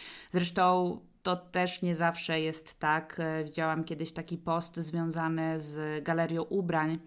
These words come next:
w które ubrane były kobiety, y, które zostały niestety ofiarami przemocy na tle seksualnym. I nie jest wcale tak, że, e, ubiór kobiety jakkolwiek stanowił tutaj, e, jakąś zasadę, bo były to przeróżne,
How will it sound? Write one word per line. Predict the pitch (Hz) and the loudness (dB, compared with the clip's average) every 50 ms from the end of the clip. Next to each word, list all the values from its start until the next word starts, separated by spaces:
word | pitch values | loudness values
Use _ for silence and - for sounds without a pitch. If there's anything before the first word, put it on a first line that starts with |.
| - - - - - - - - _ | -14 -20 -20 -20 -20 -20 -20 -20 _
w | - | -14
które | - - 196 185 180 | -2 2 4 4 4
ubrane | 175 165 180 175 170 170 170 170 170 | 4 4 6 6 6 8 6 4 2
były | - - 170 170 165 165 160 160 156 156 156 156 156 | 2 2 0 2 2 2 2 0 0 0 -2 -4 -2
kobiety, | - 185 175 160 175 165 165 170 - 160 156 156 156 151 151 156 - - 170 165 160 | -2 -2 0 2 2 0 0 -2 -4 -2 0 0 0 0 -2 -2 -4 -2 -2 -2 -2
y, | 165 | -4
które | - - 175 170 165 156 | -4 -4 -2 -2 -2 -2
zostały | 160 160 - - 165 160 160 160 156 151 | -2 -4 -2 0 2 2 2 2 0 0
niestety | 156 147 - - 143 - 165 | -2 -4 -4 -6 -4 -4 -4
ofiarami | 160 160 - 170 160 160 156 156 156 151 | -4 -2 -2 0 0 2 0 0 0 -2
przemocy | 156 - - 160 160 156 156 156 - - 156 151 151 | -2 -4 -2 0 -2 -2 -2 -4 -4 -4 -4 -4 -2
na | 156 156 | -4 -4
tle | 156 - 156 156 | -4 -4 -6 -6
seksualnym. | - - 160 - - 175 160 156 151 151 147 151 151 160 175 175 - - - - - - - _ _ | -6 -8 -8 -6 -2 0 2 4 2 2 2 0 0 -2 -2 -4 -6 -12 -18 -20 -20 -20 -20 _ _
I | - 170 160 156 151 151 151 151 143 - - - 156 | -2 0 0 0 0 0 -2 -2 -4 -4 -6 -6 -6
nie | 151 156 160 160 160 160 156 151 147 | -4 -2 -2 -2 0 0 0 0 0
jest | 147 143 - - | -2 -4 -8 -10
wcale | - - 165 156 151 151 | -2 0 0 2 2 0
tak, | 151 - 156 151 151 151 151 | -2 -2 -2 -2 -2 -4 -6
że, | 147 156 156 | -6 -6 -4
e, | 151 151 151 151 151 151 147 147 151 - - 170 160 156 156 - | -2 -2 0 0 0 -2 -2 -4 -4 -6 -6 -6 -6 -4 -4 -2
ubiór | - 180 165 160 175 165 160 - | -2 -2 0 2 2 2 0 0
kobiety | - 185 175 175 180 170 165 170 - 165 156 156 156 151 - - - - - _ _ _ _ _ _ _ _ _ - | 0 0 2 4 4 2 2 0 -2 -2 0 0 -2 -4 -6 -10 -16 -20 -20 _ _ _ _ _ _ _ _ _ -2
jakkolwiek | - 202 190 185 185 - - - 208 196 202 202 185 190 175 180 - | 4 6 6 6 4 0 4 8 8 8 8 8 6 4 2 2 0
stanowił | - - - 185 180 175 175 170 175 175 170 | -2 2 4 4 6 6 6 4 4 2 0
tutaj, | 175 - 175 175 - 175 165 165 165 165 165 170 - | 0 -2 -4 0 2 4 4 4 4 4 2 0 0
e, | 170 170 165 165 | 0 0 0 2
jakąś | 170 175 175 185 175 175 | 0 0 2 2 2 4
zasadę, | 156 170 175 170 - 170 156 147 139 151 151 151 | 4 4 2 2 2 2 2 0 0 -2 -2 -2
bo | 151 160 | -2 -2
były | 147 165 165 165 160 | -2 0 0 0 0
to | - 160 | -2 -4
przeróżne, | - - 175 165 165 160 151 147 156 160 156 156 156 | -2 -2 0 0 0 -2 -2 -4 -4 -2 -2 -2 -2